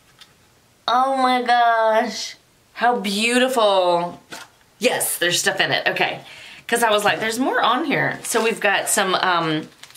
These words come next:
we've got some herbs. So we have, um, rose petals, and we've got lavender.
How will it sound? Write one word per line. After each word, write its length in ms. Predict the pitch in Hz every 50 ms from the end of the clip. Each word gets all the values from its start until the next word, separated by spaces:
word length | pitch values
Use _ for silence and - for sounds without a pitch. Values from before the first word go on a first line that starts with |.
| - - - - - - - - -
we've 140 | 208 208 202
got 160 | 208 - -
some 120 | 214 202
herbs. 380 | - - 180 185 190 214 247 -
So 100 | - -
we 140 | 196 190 190
have, 400 | 190 170 160 156 160 - - -
um, 300 | 160 147 143 139 143 - - 170 165 165
rose 400 | 170 165 160 156 160 165 165 -
petals, 880 | - 202 180 180 185 190 220 277 440 494 494 494 - - - - - - - - - - - - - - - -
and 100 | 190 185
we've 100 | 180 -
got 320 | - 160 127 - 123 156
lavender. 1040 | 170 165 151 147 147 156 160 165 170 170 180 180 196 196 196 208 226 247 294 339 359